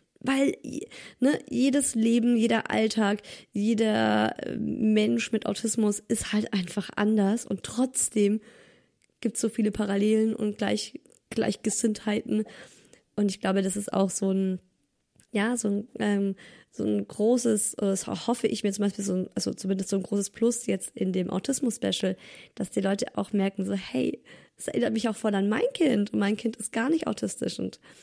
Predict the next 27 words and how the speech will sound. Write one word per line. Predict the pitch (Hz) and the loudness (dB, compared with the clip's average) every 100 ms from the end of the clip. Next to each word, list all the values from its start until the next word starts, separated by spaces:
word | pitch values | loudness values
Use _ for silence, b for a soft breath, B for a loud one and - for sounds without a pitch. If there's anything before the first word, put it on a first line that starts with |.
| B B | B B
das | - - | -14 -10
ist | - | -6
ja | - | -4
auch | 185 | -4
so | 180 180 | -4 -4
ein | 175 | -4
bisschen | 175 - 180 - B B | -2 -2 -2 -4 B B
das | - - | -6 -4
Ziel | - 214 214 | 0 4 4
dieses | 190 180 - | 2 0 -2
Specials, | - 175 185 185 - | 0 0 0 0 -2
um | 185 | -4
zu | - | -4
zeigen, | - 170 185 190 | -2 0 0 -2
klar, | - 208 202 196 220 - B B B - | -2 2 4 2 0 -4 B B B 0
anderes | 233 247 240 247 | 2 4 4 2
Betrieb-, | 226 214 269 302 - | 0 2 4 2 2
Betriebssystem, | 240 226 269 339 - 240 - 202 202 | 2 2 4 4 4 2 4 4 4
ja, | 180 190 269 - | 4 4 2 2
aber | 208 | 4
ihr | 214 | 4
könnt | - 226 202 | 4 0 0
auf | - | 0
dem | 214 202 | 2 2
Betriebssystem | 190 - 254 311 - 240 - 208 214 | 0 2 4 4 2 2 6 6 6
genauso, | 196 190 196 240 240 233 240 B B 240 196 | 4 6 4 4 6 6 4 B B -12 0
äh, | 208 208 | 6 6